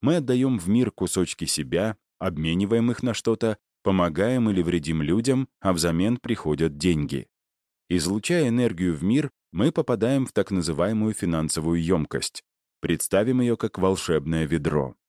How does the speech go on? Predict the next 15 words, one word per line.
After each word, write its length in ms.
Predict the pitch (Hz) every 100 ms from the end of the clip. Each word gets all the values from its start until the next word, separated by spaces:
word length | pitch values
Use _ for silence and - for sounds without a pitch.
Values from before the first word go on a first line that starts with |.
| _ _ _ _
Она 260 | 85 139
понадобится 540 | 165 127 143 123 113 98
нам 160 | 92 82
в 40 |
рамках 420 | 87 92 90 -
алгоритма. 760 | 87 82 92 85 - 71 62 - _ _ _ -
У 80 |
каждого 400 | 82 104 87 87
в 80 | 82
голове 380 | 80 87 90 117
есть 320 | 87 82 -
нечто 360 | 85 85 - 76
похожее 560 | - 80 82 82 80 80
на 80 |
емкость. 720 | 87 85 90 73 69 - -